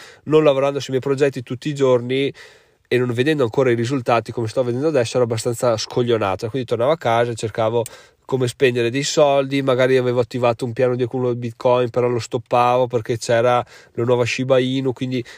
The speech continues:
non mi davo mai tempo per fare, per fare, sistemare la neve, per raffreddare un po' il sole, no? Se vogliamo dire. Quindi ogni cosa era sempre cambiare, sempre cambiare, però in realtà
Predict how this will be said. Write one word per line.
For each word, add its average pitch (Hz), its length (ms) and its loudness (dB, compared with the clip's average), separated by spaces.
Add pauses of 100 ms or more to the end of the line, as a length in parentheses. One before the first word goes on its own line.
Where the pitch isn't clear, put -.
(100)
non 156 200 0
mi 170 100 -2
davo 165 320 2
mai 165 480 2 (280)
tempo 147 480 2
per 127 420 2
fare, 127 840 0
per 117 140 -8
fare, 113 840 0 (380)
sistemare 135 640 0
la 127 120 4
neve, 123 320 2
per 117 160 0
raffreddare 117 460 0
un 110 80 0
po' 113 120 -6
il 101 60 -6
sole, 104 340 -2
no? 101 140 -6
Se 117 140 -10
vogliamo 117 320 -2
dire. 104 220 -6
Quindi 127 220 -4
ogni 147 180 -2
cosa 135 260 2
era 127 100 2
sempre 135 280 -2
cambiare, 139 400 2
sempre 131 220 -8
cambiare, 139 340 2
però 151 180 0
in 131 80 0
realtà 139 240 0